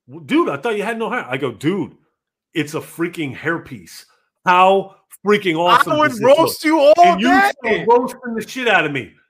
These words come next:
Speaker 1: And now
Speaker 2: All
Speaker 1: I'm sitting back
Speaker 2: day.
Speaker 1: down like, "Damn, am I a bitch for wearing this?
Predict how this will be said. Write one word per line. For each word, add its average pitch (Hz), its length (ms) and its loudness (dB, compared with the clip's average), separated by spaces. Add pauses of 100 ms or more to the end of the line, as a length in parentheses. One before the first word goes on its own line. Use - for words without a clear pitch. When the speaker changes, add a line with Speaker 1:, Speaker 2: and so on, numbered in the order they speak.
Speaker 1:
And 170 120 -4
now 214 140 6
Speaker 2:
All 320 120 4
Speaker 1:
I'm - 60 -2
sitting 233 180 -4
back 202 180 2
Speaker 2:
day. 190 100 -2
Speaker 1:
down 208 200 -2
like, 151 160 -6 (100)
"Damn, 208 300 -6 (380)
am 139 120 -8
I 214 100 -2
a 143 100 -8
bitch 214 200 -4
for - 160 -16
wearing 220 340 -6
this? 285 320 -8